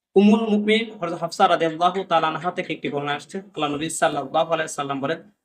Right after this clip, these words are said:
"মান লাম ইউজমি সিয়াম ক্বাবলা আল ফাজরি ফালা সিয়াম লাহু", যে ব্যক্তি ফজরের পূর্বে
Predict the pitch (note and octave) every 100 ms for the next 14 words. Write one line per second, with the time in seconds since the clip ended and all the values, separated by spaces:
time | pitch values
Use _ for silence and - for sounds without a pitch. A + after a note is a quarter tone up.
0 | _ C#3 F3+ F#3 F#3 F3+ G#3 F#3 E3+ D#3+
1 | D#3+ E3 G3 G#3 - _ _ - G3 F#3
2 | E3+ D#3 F#3+ G#3+ G#3+ C#3+ C3+ - C3 B2+
3 | A#2+ A#2 - _ _ _ - F3+ G#3+ G3+
4 | C#3 - D#3+ E3 F#3+ G3 F#3+ E3+ D#3 -